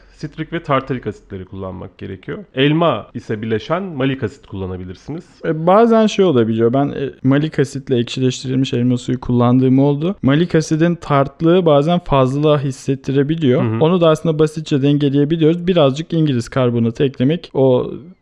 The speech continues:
Speaker 2: sivriliği törpülüyor.
Speaker 1: Evet, bu da ek bir bilgi olsun. Şimdi üzüm tonunda istiyorsak tartarik asit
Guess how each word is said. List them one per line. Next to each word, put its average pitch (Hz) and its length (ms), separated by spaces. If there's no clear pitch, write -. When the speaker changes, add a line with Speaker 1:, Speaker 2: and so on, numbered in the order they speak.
Speaker 2:
sivriliği 139 680
törpülüyor. 120 640
Speaker 1:
Evet, 104 200
bu 120 100
da 117 180
ek 117 260
bir 107 100
bilgi 107 280
olsun. 104 500
Şimdi 120 280
üzüm 160 280
tonunda 151 340
istiyorsak 135 640
tartarik 151 460
asit - 400